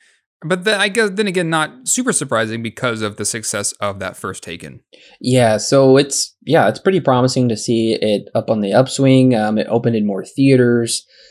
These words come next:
Speaker 2: So domestically, it grossed a hundred thirty-nine point eight million dollars, which is
Speaker 1: Hmm.
Speaker 2: down a little bit from last time. Um, foreign markets, it did way better. It did incredible in the foreign markets, two hundred thirty-six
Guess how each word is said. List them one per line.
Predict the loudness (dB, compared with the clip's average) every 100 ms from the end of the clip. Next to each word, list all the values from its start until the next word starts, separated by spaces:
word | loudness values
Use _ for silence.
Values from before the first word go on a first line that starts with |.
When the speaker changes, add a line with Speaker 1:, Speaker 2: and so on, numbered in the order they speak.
| _ -2
Speaker 2:
So | 4 4 4
domestically, | 4 2 2 0 2 2 2
it | 0
grossed | -2 -2 -2 -4
a | -4
hundred | 0 0 2 2
thirty-nine | 2 2 0 -4 -4 -4 -4
point | -4 -6 -2
eight | -4 -2
million | 0 2 2 2
dollars, | 4 4 2 0 -4 -12 _ _ _ _ _
which | 2 2 4
is | 4 4 0 _
Speaker 1:
Hmm. | -10 -2
Speaker 2:
down | 0 2 4 4 4 4
a | 4
little | 6 6
bit | 4 2
from | 2
last | 2 0 -2 -4
time. | -2 0 -2 -4 -6 -20 _ _ -2
Um, | 0 2 0
foreign | 0 4 4 6
markets, | 4 4 2 0 2
it | -2 0
did | 0 0
way | 0 4 4 2
better. | -2 -2 -8 -4
It | -2 2
did | 2
incredible | 2 2 2 4 0
in |
the | 0
foreign | -2 0
markets, | 0 -2 -4 -2
two | 0
hundred | 0 0 -2
thirty-six | 0 0 -2 -2 -2 -4